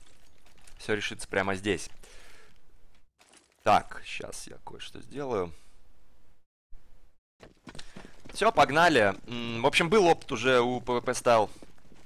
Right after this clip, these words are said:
Чанг Ше, который мы с вами видели. Была потная заруба, поэтому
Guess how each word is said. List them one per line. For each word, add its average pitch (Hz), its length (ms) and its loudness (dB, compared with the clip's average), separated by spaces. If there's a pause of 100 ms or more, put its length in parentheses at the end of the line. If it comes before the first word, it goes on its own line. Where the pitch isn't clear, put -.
(640)
Чанг 113 320 0
Ше, 165 140 2
который 107 260 0
мы 98 80 -4
с - 80 -6
вами 98 200 0
видели. 110 500 0 (760)
Была 107 220 2
потная 110 400 0
заруба, 117 380 2
поэтому 107 760 0